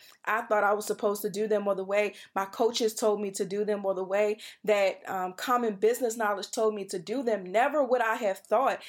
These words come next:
that, Tatum, if you just stay on your face before the Lord, if you were just obedient in the things that he called you to do, if you would just say yes to him when it doesn't make sense, that that will get me faster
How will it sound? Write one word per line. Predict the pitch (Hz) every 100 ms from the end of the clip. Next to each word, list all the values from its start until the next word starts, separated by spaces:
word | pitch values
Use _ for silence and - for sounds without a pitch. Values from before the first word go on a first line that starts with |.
| -
that, | 208 214
Tatum, | 254 254 240
if | 208 190
you | 262
just | 277 240 220
stay | - 233
on | 226 208
your | 208
face | 208 - 226 240
before | 208 196 214
the | 196
Lord, | 165 170 240 190 175 - -
if | 208
you | 196 302
were | 262
just | 240 233
obedient | 190 175 196 254 254 233
in | 196
the |
things | 196 208 226 208
that | 202
he | 220
called | - 208 190
you | 190
to | 170
do, | 160 220 202 180 - -
if | 214
you | 196 294
would | 285
just | 226 233 226
say | 240 208
yes | 170 240 -
to | 240
him | 233 214
when | 202
it | 196 185
doesn't | 214 214 208
make | 202 180
sense, | - 226 330 - -
that | 208 214
that | 254 294
will | 262 208
get | 254 262
me | 269 220
faster | - - 311 466 - 262 226